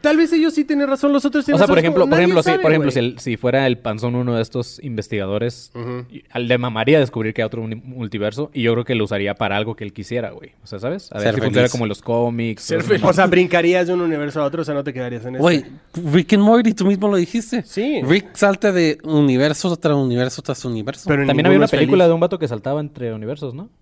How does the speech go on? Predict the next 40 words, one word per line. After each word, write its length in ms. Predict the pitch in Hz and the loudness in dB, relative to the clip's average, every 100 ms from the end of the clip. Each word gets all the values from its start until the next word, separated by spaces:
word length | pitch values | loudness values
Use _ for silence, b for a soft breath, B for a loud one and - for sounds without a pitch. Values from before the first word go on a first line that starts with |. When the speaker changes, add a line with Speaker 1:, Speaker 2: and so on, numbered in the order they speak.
| _ _ - 113 - | _ _ -20 -20 -8
Speaker 1:
Ah, 200 | 131 131 | -4 -4
Jump, 80 | 113 | -4
Speaker 3:
Probablemente, 540 | 120 107 117 110 117 | -4 -2 -4 -6 -6
Speaker 1:
Jump, 60 | 127 120 | -6 -4
Speaker 3:
ah, 140 | 117 | -4
Speaker 1:
Jump 200 | 120 123 | -6 -6
Speaker 3:
sí. 80 | 139 | -6
Speaker 1:
era 100 | 123 | -6
una 160 | 135 127 | -8 -12
cosa 220 | 127 123 | -14 -16
así. 120 | 110 | -16
Speaker 2:
Madre, 440 | 117 120 117 117 | -16 -14 -12 -12
sí, 140 | 113 110 104 | -12 -14 -14
no, 60 | 107 | -16
Speaker 1:
Ajá, 80 | 107 | -14
Speaker 2:
estaba 260 | 120 120 120 | -10 -8 -8
Speaker 1:
sí, 60 | |
Speaker 2:
culerísima, 420 | 113 101 104 110 113 | -8 -8 -8 -8 -10
Speaker 1:
sí, 60 | |
ya 60 | 120 | -8
me 20 | 104 | -10
Speaker 2:
pero 60 | |
Speaker 1:
acuerdo. 140 | 95 107 | -10 -10
Speaker 2:
sí. 60 | 143 | -10
Speaker 1:
Sí, 40 | |
culerísima, 500 | 131 123 123 135 117 95 | -10 -8 -8 -10 -12 -14
culerísima. 380 | 120 117 127 143 | -14 -10 -2 0
Speaker 3:
No, 60 | |
la 80 | 139 | 0
de 100 | 120 | 0
Jumper 320 | 117 151 165 180 | -2 -2 0 0
es 60 | 170 | 2
la 120 | 180 | 2
del, 640 | 160 131 123 113 110 107 | 2 2 0 -2 -4 -6
la 120 | 107 | -6
del 160 | 104 104 | -6 -6
Bruce 260 | 120 127 135 | -4 -2 -2
Willis 400 | 139 143 139 - | 0 0 -2 -6
con 260 | 123 113 | -6 -4
el 140 | 107 | -4